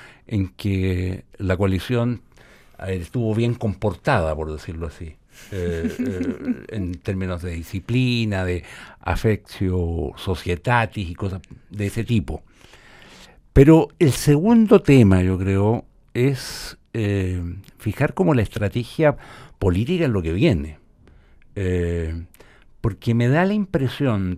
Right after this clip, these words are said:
Speaker 1: que después del cambio de gabinete, el gobierno no sé si tenga una nueva,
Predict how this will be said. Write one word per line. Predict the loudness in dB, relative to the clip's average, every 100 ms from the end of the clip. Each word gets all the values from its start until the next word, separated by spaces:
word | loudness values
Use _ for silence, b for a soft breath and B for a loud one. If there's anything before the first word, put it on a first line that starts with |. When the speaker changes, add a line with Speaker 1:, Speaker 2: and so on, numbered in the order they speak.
| -8 -8
Speaker 1:
que | -4
después | -4 -2 -2
del | -2 -2
cambio | -2 0
de | 0
gabinete, | 0 -2 -2 -4 -2 -4 -6 -12 -20 -20 -20 -12
el | -6 -4 -2
gobierno | -2 0 0 -2 0
no | 0 0
sé | -2 -4 -4
si | -4 -6 -6
tenga | -2 0 2 2
una | 2 2 2
nueva, | 4 4 2 0